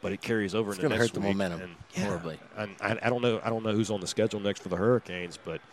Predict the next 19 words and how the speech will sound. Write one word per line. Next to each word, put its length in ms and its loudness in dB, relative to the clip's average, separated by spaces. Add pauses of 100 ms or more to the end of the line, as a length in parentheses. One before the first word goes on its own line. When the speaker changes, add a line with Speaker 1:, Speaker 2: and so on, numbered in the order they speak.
(600)
Speaker 1:
it's, 280 0
um, 360 2 (400)
it's 140 -4
something 280 2
that 100 -4
could 120 -8
certainly 340 2
carry 340 0
over. 220 -2 (760)
Speaker 2:
All 120 12
right, 120 12
well, 140 6
that's, 320 6
uh, 280 8
that's 200 4
the 80 2
first 300 2
couple, 460 4
uh, 240 4